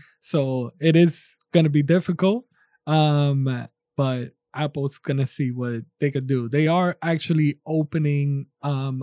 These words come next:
up their offices so people will start working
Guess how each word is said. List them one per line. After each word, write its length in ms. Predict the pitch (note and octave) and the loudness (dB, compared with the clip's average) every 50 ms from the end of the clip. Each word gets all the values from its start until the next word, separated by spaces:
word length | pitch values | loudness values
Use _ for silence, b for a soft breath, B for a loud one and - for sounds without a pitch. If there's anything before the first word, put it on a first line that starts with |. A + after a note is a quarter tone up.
| - _ - | -10 _ -8
up 220 | D#3 D3 C#3+ - | -8 -8 -6 -4
their 400 | D#3 C#3 C3 C3 C3+ B2+ B2+ - _ - | -6 -4 -4 -6 -8 -10 -12 -14 _ -4
offices 500 | D#3 E3 E3 - F3+ - - F#3+ F#3+ - | -4 -4 -2 -4 -6 -4 -4 -4 -4 -4
so 140 | - D#3+ D3 | -4 -4 -4
people 280 | C#3 C#3+ C3+ C3+ C#3 | -4 -4 -4 -2 -2
will 100 | C3+ C3 | -2 -2
start 360 | B2+ - - D3 B2 A#2 A2+ B2 | -2 -4 -4 -4 -4 -4 -6 -4
working 600 | B2+ C3+ C#3 D3 C#3+ - D3+ C#3 C3 C3 B2+ C#3 | -2 -2 -2 -2 -2 -4 -4 -4 -4 -4 -6 -8